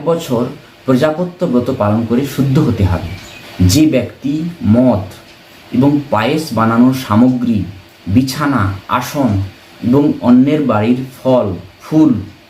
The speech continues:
চুরি করে যে পাপ হয়, যে অপরাধ হয়,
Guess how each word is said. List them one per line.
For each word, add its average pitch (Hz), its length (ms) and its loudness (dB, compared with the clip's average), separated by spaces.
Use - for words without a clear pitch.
চুরি 151 300 2
করে 87 180 0
যে 143 100 4
পাপ 143 220 -4
হয়, 90 180 -10
যে 135 80 -2
অপরাধ 120 340 -2
হয়, 90 180 -4